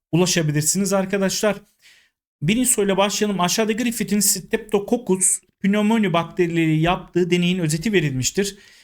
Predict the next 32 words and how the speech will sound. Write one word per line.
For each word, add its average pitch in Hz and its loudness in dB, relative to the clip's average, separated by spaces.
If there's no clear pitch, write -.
Birinci 226 2
aşamada 208 0
bir 226 0
fareye 190 2
hastalık 196 -2
yapmayan 185 0
zararsız 175 -2
bakterileri 170 0
enjekte 160 0
etmiş 185 -4
ve 170 0
enjeksiyon 175 0
sonucunda 147 -2
farelerin 170 0
yaşamaya 175 0
devam 185 0
ettiğini 156 -4
görmüş. 113 -6
İkinci 226 2
aşamada 214 0
bir 240 0
fareye 175 0
hastalık 208 -2
yapan 202 0
zararlı 196 0
bakterileri 190 0
enjekte 156 0
etmiş 202 -4
ve 214 0
farelerin 190 -2
öldüğünü 196 0
görmüş. 147 -2